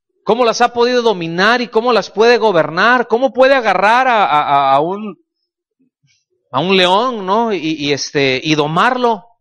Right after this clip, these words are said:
Digo, tiene que estar listo porque si no, eh, ¿verdad? Eso que abra el hocico el león y mete en la cabeza, ¿verdad? Y, eh, por acá el tipo orando de que no vaya a estornudar, ¿verdad? Del león.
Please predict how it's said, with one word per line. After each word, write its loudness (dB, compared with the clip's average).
Digo, -2
tiene -4
que -4
estar -2
listo -6
porque -4
si -8
no, -2
eh, -4
¿verdad? 2
Eso -6
que 0
abra 0
el -4
hocico -2
el 0
león 0
y -6
mete -4
en -2
la 0
cabeza, 0
¿verdad? 2
Y, 0
eh, -4
por 0
acá -4
el -8
tipo -2
orando 2
de 2
que -8
no -2
vaya 2
a -4
estornudar, -2
¿verdad? -4
Del -6
león. -6